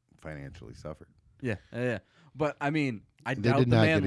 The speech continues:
Speaker 3: good
Speaker 2: lied about it.
Speaker 3: return.
Speaker 2: I didn't see in his resume that he was an alchemist, so
Speaker 3: Yeah.
Speaker 2: that's their fault.
Speaker 3: That's a
Speaker 1: So,
Speaker 3: terrible investment.
Speaker 1: the fact that we're using him as a segue,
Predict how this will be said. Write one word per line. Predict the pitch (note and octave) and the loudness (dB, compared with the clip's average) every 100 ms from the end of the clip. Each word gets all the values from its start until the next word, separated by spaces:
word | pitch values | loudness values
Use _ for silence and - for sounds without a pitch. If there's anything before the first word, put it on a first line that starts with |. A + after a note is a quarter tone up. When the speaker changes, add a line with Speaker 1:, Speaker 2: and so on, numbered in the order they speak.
| - | 2
Speaker 3:
good | |
Speaker 2:
lied | D3 E3+ | 2 2
about | F3+ C#3+ - | 2 2 4
it. | E3+ E3 | 2 -2
Speaker 3:
return. | D#2 - | -8 -6
Speaker 2:
I | A#2 | -4
didn't | C#3 D3 | -4 -8
see | - D#3+ | -8 -4
in | D3 | -4
his | B2+ | -2
resume | C3+ C3+ C3+ | -4 -2 -2
that | C3+ C3 | -2 0
he | C3+ | 0
was | C3+ A#2+ | 0 -2
an | |
alchemist, | A#2 C#3 E3 A#2+ A#2+ - - - | -4 -4 -4 -4 -4 -8 -16 -18
so | - A2 G#2+ G#2 G#2 | -8 -4 -4 -4 -4
Speaker 3:
Yeah. | |
Speaker 2:
that's | A#2+ C#3 - | -2 -4 -2
their | C3 D3+ | -2 -2
fault. | G#2 F#2 F#2+ _ - | -4 -10 -14 _ -20
Speaker 3:
That's | A2 | -16
a | B2 | -10
Speaker 1:
So, | C#3 | -4
Speaker 3:
terrible | B2+ B2+ C3 | -4 -2 -2
investment. | B2+ C3 D#3+ - - - _ | -2 -4 -8 -12 -14 -20 _
Speaker 1:
the | C3+ | -12
fact | C3 E3 A#2+ | -6 -6 -6
that | D#3 | -6
we're | C#3+ | -4
using | C#3+ D3 C3 | -2 -4 -4
him | B2+ A2+ | -8 -8
as | G#2+ F#2+ | -8 -10
a | |
segue, | F2 - D#3 A2+ F#2+ D#2+ D#2+ | -12 -8 -8 -8 -10 -8 -12